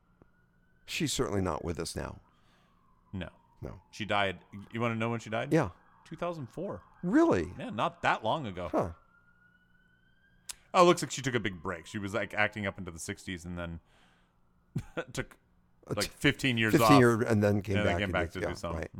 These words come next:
Speaker 2: Yeah, there you go.
Speaker 1: Yeah. Um, comparing this movie to Kong Skull Island. <laughs>
Speaker 2: I think I like this one more.
Speaker 1: I was gonna say,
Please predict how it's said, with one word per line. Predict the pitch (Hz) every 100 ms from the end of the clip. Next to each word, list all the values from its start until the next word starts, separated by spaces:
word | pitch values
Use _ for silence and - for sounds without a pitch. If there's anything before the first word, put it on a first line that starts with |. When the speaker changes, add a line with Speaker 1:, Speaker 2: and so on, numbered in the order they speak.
| 87
Speaker 2:
Yeah, | 82
there | 90
you | 87
go. | 85 - -
Speaker 1:
Yeah. | 82 - - _ _ _ _ _ _ _ - - - _ _ _ _ _ _ _ _ _ -
Um, | 131 117 117 - _ _ _ _ _ _ _ _ _ -
comparing | - 165 202 196
this | 160 131
movie | 160 151 131
to | 110 110
Kong | - 139 127 104
Skull | - - 131 117
Island. | 107 110 117 139 170 196 _ _ _ _ _ _ _ _ _ - -
<laughs> | - -
Speaker 2:
I | 123
think | 180
I | 277
like | 294 269
this | -
one | 202
more. | 165 190 135
Speaker 1:
I |
was | 123
gonna | 120 120
say, | - 147 123 107